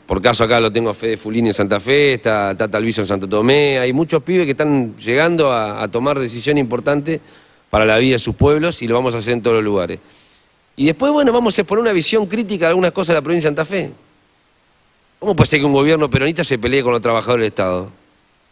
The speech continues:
Discutamos la paritaria, digo, no nos pongamos, no nos pongamos de acuerdo en todo, pero no forcé que te hagan paro los maestros o los trabajadores del Estado. ¿Cómo puede ser que un gobierno peronista esté orgulloso de que le den las cuentas bien y la gente se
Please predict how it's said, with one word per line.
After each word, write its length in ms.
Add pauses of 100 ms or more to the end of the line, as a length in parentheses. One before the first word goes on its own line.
(1800)
Discutamos 360
la 120
paritaria, 580
digo, 420
no 100
nos 100
pongamos, 480 (160)
no 120
nos 80
pongamos 320
de 40
acuerdo 200
en 100
todo, 260 (360)
pero 240
no 120
forcé 360
que 100
te 100
hagan 220
paro 180
los 120
maestros 460
o 40
los 160
trabajadores 400
del 60
Estado. 460 (800)
¿Cómo 200
puede 120
ser 140
que 60
un 80
gobierno 340
peronista 720
esté 220
orgulloso 500
de 80
que 80
le 100
den 180
las 120
cuentas 380
bien 180
y 80
la 100
gente 280
se 180